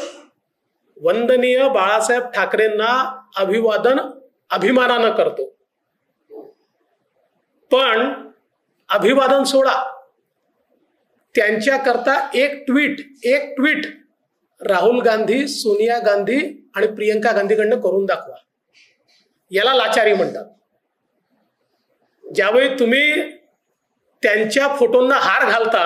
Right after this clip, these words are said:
आणि त्यांना मात्र वंदनीय बाळासाहेब ठाकरेंच्या जयंतीच्या निमित्ताने ट्वीट करायलाही लाज वाटते आणि तरी सत्तेकरता त्यांच्या मांडीला मांडी लावून बसता,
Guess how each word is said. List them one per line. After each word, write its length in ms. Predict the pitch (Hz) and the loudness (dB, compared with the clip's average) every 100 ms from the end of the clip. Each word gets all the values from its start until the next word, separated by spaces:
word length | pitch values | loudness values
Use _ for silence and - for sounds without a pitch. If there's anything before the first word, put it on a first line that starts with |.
| 170 - - _ _ _ _ _ _ _ _ _ _ _ _ _ - - | 0 -4 -10 _ _ _ _ _ _ _ _ _ _ _ _ _ -14 -4
आणि 120 | 226 247 | -2 0
त्यांना 380 | 247 214 269 | 0 0 2
मात्र 360 | 269 262 262 285 | 2 0 0 2
वंदनीय 600 | 262 226 220 254 262 277 | 2 2 2 2 4 2
बाळासाहेब 480 | 262 220 226 269 262 - | 2 2 0 0 -2 -2
ठाकरेंच्या 1000 | 220 208 240 240 233 254 269 294 285 - - _ _ _ _ 160 | -4 0 0 0 0 0 2 0 -2 -8 -20 _ _ _ _ -4
जयंतीच्या 600 | 202 220 262 262 269 277 | 0 2 2 0 0 0
निमित्ताने 600 | 247 233 247 254 240 262 | 2 2 0 0 2 0
ट्वीट 420 | 269 - 262 302 | -2 -2 -2 -2
करायलाही 520 | 302 269 262 277 254 220 | -2 0 2 0 2 2
लाज 220 | 247 247 | 2 0
वाटते 400 | 247 208 226 165 170 - _ _ _ _ _ _ _ _ _ _ _ - | 0 0 0 0 -2 -6 _ _ _ _ _ _ _ _ _ _ _ -2
आणि 140 | 240 247 | 0 2
तरी 180 | 277 302 | 2 2
सत्तेकरता 840 | 269 240 - 285 285 254 277 269 | 0 -2 -2 0 0 0 0 0
त्यांच्या 280 | 262 226 262 | 0 0 0
मांडीला 500 | 233 214 226 285 302 | 2 0 2 0 2
मांडी 300 | 262 247 247 | 2 2 2
लावून 220 | 226 226 | 2 2
बसता, 640 | 190 - 175 160 - - | 0 0 0 0 -2 -6